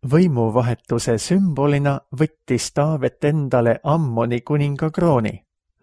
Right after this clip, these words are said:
See oli väga hinnaline ja kaalus umbes kolmkümmend kilogrammi. Sõda lõppes sellega,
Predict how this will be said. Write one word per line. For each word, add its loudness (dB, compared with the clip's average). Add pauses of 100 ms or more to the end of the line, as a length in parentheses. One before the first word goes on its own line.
(520)
See 4
oli 4
väga 0
hinnaline 0 (120)
ja 2
kaalus -2
umbes -2
kolmkümmend -2
kilogrammi. -2 (1040)
Sõda 2
lõppes -2
sellega, 2